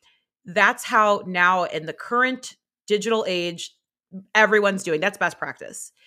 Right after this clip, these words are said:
What it would look like if you were to make the screen smaller on your computer without a responsive design, all of a sudden a bunch of stuff's gonna be cut off. It's, like, almost like it just cropped it. It doesn't adjust with you. So responsive,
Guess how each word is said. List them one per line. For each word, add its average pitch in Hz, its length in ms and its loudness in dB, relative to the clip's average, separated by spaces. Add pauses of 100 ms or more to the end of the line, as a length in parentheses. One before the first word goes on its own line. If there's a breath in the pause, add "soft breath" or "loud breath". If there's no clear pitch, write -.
(340 soft breath)
What 214 220 0
it 240 60 2
would 247 100 0
look 226 180 0
like 208 180 0
if - 140 -8
you 170 380 -6 (160)
were 170 220 -4
to 170 340 -6 (260)
make 165 300 -4
the 180 60 -10
screen 175 280 -10
smaller 175 420 0
on 156 120 -6
your 165 120 -6
computer 165 600 -4 (240 soft breath)
without 143 340 -6
a 170 60 -6
responsive 233 440 0
design, 320 420 -2 (300 soft breath)
all 220 120 0
of 226 120 4
a - 0 -
sudden 208 240 0
a 185 40 -4
bunch 175 200 -2
of 180 60 -8
stuff's - 260 -6
gonna 165 140 -6
be 151 80 -8
cut 170 240 -6
off. - 260 -8
It's, - 140 -12
like, 175 140 -4
almost 190 300 -2
like 185 120 -2
it 175 100 -10
just - 260 -10
cropped - 500 -6
it. - 180 -14 (720)
It 214 80 -2
doesn't 220 260 0 (300)
adjust 185 480 -2
with 143 260 -12
you. - 220 -14
So - 160 -6
responsive, 254 600 2